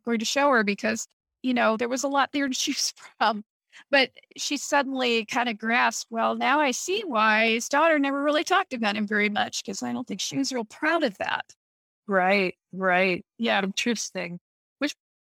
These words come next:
Speaker 2: another interesting question. Do you, is that common that you catch yourself? I mean, do you ever, I would assume, I guessing that I know the answer to this, but would you ever censor the information you pass on to the family?
Speaker 1: E-,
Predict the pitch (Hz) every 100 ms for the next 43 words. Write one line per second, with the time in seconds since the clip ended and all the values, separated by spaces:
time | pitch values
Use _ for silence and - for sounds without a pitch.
0 | - - 254 285 427 220 196 196 185 180
1 | 185 - 202 185 - 226 247 294 339 -
2 | 247 240 320 - - - 202 214 254 247
3 | - 214 - - 190 - 214 - 190 190
4 | 202 _ _ _ _ _ _ _ _ _
5 | _ - 220 233 208 233 247 277 - 214
6 | 214 208 - _ - 190 180 185 - 196
7 | - 170 _ - 190 190 180 156 156 160
8 | 165 147 156 151 - - 175 - 214 214
9 | 233 277 185 185 180 - 170 175 196 196
10 | 175 185 190 180 185 208 190 - 165 -
11 | - 165 185 202 208 - 180 190 220 269
12 | _ _ _ _ _ 302